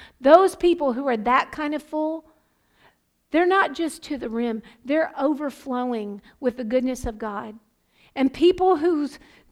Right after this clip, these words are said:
people for whom the goodness of God spills out, that kind of leaks out into the lives of other people. Being thankful is a visible expression of our gratitude for the goodness of God in our life.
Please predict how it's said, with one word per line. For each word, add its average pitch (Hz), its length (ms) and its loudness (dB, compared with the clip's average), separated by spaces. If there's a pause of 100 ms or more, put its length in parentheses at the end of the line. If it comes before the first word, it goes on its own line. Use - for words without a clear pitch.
(540)
people 349 400 2
for 311 200 -2
whom 302 200 0
the 285 80 -2
goodness 302 400 -6
of 233 120 -6
God 262 300 0
spills 247 380 -2
out, 294 200 0
that 254 120 -4
kind 294 160 -6
of 226 140 -6
leaks 294 340 -4
out 269 180 2
into 254 240 -4
the 247 140 0
lives 233 320 0
of 233 100 -8
other 226 220 -6
people. 269 420 -10 (540)
Being 370 400 8
thankful 320 640 -2 (100)
is 254 180 0
a 262 180 0
visible 311 800 0
expression 277 960 -2 (840)
of 233 120 -2
our 240 140 2
gratitude 277 800 0
for 277 140 -8
the 240 80 -8
goodness 254 420 -6
of 226 140 -10
God 214 400 -4 (100)
in 233 100 -10
our 214 160 -6
life. 214 300 -14